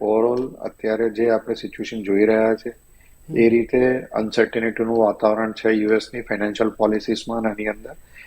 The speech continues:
Speaker 1: કે એ કઈ તરફ લઈ જશે, કેવું થશે, એના
Speaker 2: હમ.
Speaker 1: ઉપર હશે. એમણે ક્રિપ્ટોકરન્સી ઉપર બી કોમેન્ટ કરી છે કે
Speaker 2: હમ.
Speaker 1: ક્રિપ્ટોકરન્સીમાં પણ, અ, થોડુંક ઇઝ આઉટ થશે યુ એસ
Speaker 2: હમ.
Speaker 1: માટે, but એ લોકોએ સ્ટ્રિન્જન્ટ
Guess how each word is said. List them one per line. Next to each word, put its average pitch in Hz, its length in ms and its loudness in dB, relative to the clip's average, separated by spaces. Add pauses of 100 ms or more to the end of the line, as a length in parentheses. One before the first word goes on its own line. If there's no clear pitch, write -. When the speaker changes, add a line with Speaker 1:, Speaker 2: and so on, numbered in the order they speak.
(300)
Speaker 1:
કે 104 100 0 (340)
એ 120 360 6
કઈ 117 140 4
તરફ 117 300 -2 (140)
લઈ 104 200 -2
જશે, 117 360 -2
કેવું 110 480 -6
થશે, 107 260 -4 (600)
એના 107 160 0
Speaker 2:
હમ. 110 60 6
Speaker 1:
ઉપર 107 260 -2
હશે. 107 220 -6 (280)
એમણે 110 260 0
ક્રિપ્ટોકરન્સી 113 720 0
ઉપર 110 240 0
બી 113 120 0
કોમેન્ટ 110 360 -2
કરી 110 280 2
છે - 180 -10 (480)
કે 156 80 -2
Speaker 2:
હમ. 156 60 -2
Speaker 1:
ક્રિપ્ટોકરન્સીમાં 113 1300 0
પણ, 123 240 2
અ, 104 520 -2 (120)
થોડુંક 113 400 2
ઇઝ 110 260 2
આઉટ 113 360 2
થશે 120 340 -2 (480)
યુ 110 100 6
એસ 113 80 6 (100)
Speaker 2:
હમ. 113 40 -2
Speaker 1:
માટે, 110 180 -6
but 117 240 -4
એ 110 40 2
લોકોએ 110 260 0
સ્ટ્રિન્જન્ટ 110 560 -2